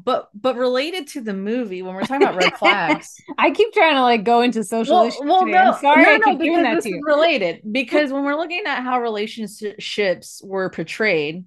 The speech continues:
Speaker 1: a lot of movies in the eighties, and this is one, involve, it's usually the dude showing up to the girl's place at random. And, like,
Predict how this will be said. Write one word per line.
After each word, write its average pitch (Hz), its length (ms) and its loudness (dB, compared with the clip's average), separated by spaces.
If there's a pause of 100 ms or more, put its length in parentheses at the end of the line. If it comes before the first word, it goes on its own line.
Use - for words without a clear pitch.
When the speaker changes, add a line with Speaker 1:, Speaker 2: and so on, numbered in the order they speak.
(920)
Speaker 1:
a 226 100 -4
lot 330 280 -2
of 330 60 -6
movies 269 360 -4
in 226 80 -6
the 202 140 -8
eighties, 185 360 -4
and 208 120 -6
this 220 140 -10
is 220 120 -10
one, 180 560 -8 (760)
involve, 233 880 0 (1080)
it's 226 240 -2
usually 240 360 -2
the 233 140 -2
dude 208 460 -8
showing 208 400 -6
up 202 220 -8
to - 140 -14
the 185 140 -4 (180)
girl's 214 480 0
place 165 880 -8 (920)
at 214 240 0
random. 190 920 -4
And, 226 200 -2
like, 247 340 -2